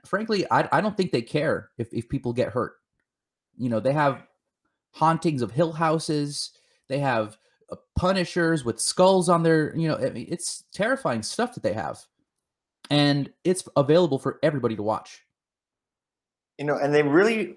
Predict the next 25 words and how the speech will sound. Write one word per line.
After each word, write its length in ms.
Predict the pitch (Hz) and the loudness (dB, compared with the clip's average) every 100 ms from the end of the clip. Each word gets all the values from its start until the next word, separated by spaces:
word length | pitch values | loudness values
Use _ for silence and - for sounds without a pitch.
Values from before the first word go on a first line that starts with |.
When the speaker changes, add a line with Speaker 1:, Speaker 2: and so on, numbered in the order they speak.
| _ | _
Speaker 2:
came 240 | - 170 170 | -6 -4 -4
close 380 | - 165 208 - | 0 0 0 -4
this 200 | - 101 | -8 -6
year. 120 | 95 | -4
There 100 | 104 | -2
was 120 | 113 | 0
a 40 | |
lot 220 | 123 123 147 | 2 4 2
of 80 | |
people 240 | 147 135 143 | -2 -4 -4
thought 360 | 135 127 120 110 | 0 0 0 0
that 420 | 113 107 107 - | 2 2 0 -2
Oscar 560 | 107 123 127 - 151 160 | 2 2 2 0 0 0
would 220 | 127 117 | 0 -2
choose 800 | 117 - 139 127 123 123 - - _ _ _ _ - | -4 -4 0 0 0 -2 -6 -16 _ _ _ _ 0
Netflix 600 | 117 127 - 131 - - | 0 2 2 0 0 -8
to 60 | 113 | -6
be 720 | 104 120 117 113 110 110 - _ _ | -2 -2 -2 -2 -4 -8 -12 _ _
their, 220 | 110 104 95 | -4 -4 -4
his 180 | 104 | -10
partner 480 | - - 127 156 170 | -4 -2 0 -2 -2
for 140 | - 113 | -2 -2
the 120 | 101 | -2
best 300 | 98 107 - | -4 -4 -2
film. 320 | 120 131 175 | 0 2 0